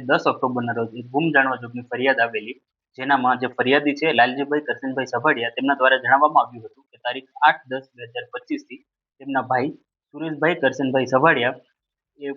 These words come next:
મળેલા ન હતા અને ગુમ હતા, જે રાજુલા પોલીસ સ્ટેશન ખાતે ગુમ જાણવા જોગ નંબર ફોર્ટી સેવન ઓબ્લિક ટ્વેન્ટી ટ્વેન્ટી ફાઈવથી રજીસ્ટર કરવામાં આવેલી હતી. અને આ જે ગુમ થનાર વ્યક્તિ છે, એમના જે ડિવાઇસ છે, એમનું ટેકનિકલ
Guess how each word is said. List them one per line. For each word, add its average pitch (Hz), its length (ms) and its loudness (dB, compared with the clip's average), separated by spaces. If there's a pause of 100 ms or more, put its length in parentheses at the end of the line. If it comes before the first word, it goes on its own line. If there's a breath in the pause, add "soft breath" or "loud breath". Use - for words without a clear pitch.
(160)
મળેલા 151 420 4
ન 151 60 4 (100)
હતા 131 300 0
અને 131 100 -6 (100)
ગુમ 160 200 4
હતા, 127 220 0 (220)
જે 151 120 0 (480)
રાજુલા 143 400 -4
પોલીસ 139 200 -2
સ્ટેશન 131 340 -8
ખાતે 131 200 -6 (240)
ગુમ 151 180 2
જાણવા 135 300 2
જોગ 131 160 -4
નંબર 127 260 -2
ફોર્ટી 135 300 0
સેવન 147 240 -2
ઓબ્લિક 131 240 -8
ટ્વેન્ટી 127 540 -20
ટ્વેન્ટી - 340 -20
ફાઈવથી 127 320 -10
રજીસ્ટર 131 360 -4
કરવામાં 113 340 2
આવેલી 113 280 -10
હતી. 147 200 -12 (460)
અને 131 120 -6
આ 135 120 -2
જે 139 60 2 (260)
ગુમ 143 180 2
થનાર 156 280 6
વ્યક્તિ 151 320 0
છે, 185 80 -2 (180)
એમના 135 280 2
જે 139 60 0
ડિવાઇસ 135 400 2
છે, 180 140 -8
એમનું 139 180 0
ટેકનિકલ 139 400 -4